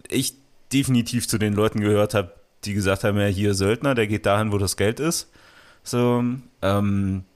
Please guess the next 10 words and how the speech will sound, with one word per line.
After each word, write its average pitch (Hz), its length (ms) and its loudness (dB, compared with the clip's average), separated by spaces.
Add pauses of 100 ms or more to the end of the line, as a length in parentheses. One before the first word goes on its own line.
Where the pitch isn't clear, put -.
(680)
aber 95 400 0 (260)
sich 95 560 -6 (160)
extrem 123 800 0 (800)
cool 120 400 2
verkauft, 104 720 -2
rübergebracht 107 600 -2
hat, 101 180 -6
wie 104 80 0
auch 92 120 0
immer, 107 320 0